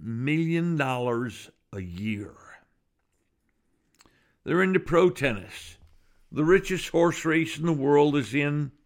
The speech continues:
Saudi Arabia. They've funded the so-called Super League in soccer in Africa.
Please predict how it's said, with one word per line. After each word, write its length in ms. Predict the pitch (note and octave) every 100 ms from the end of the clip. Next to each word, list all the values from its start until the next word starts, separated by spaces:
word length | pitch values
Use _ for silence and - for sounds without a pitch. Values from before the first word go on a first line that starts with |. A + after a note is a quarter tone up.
| _ _ _ _ _
Saudi 480 | - - A#2 A2+ C3
Arabia. 720 | C3 A#2 F#2 F2+ D2 C#2 - _ _ _ _ _ _ _ _ _
They've 300 | - F3+ F3
funded 640 | C3 - A3 A#3 A3+ F#3+ D#3+
the 140 | F3+
so-called 840 | - G#3 G3+ G#3 - G3 F#3+ E3+ D3+ _ _ _
Super 640 | - - - D4 C4 F3 D3+
League 380 | C3 A#2+ G2+ A#2+
in 160 | C3
soccer 640 | - F#3+ D3 - A#2 E2 _ _ _ -
in 160 | D3
Africa. 720 | - C3+ - - - - -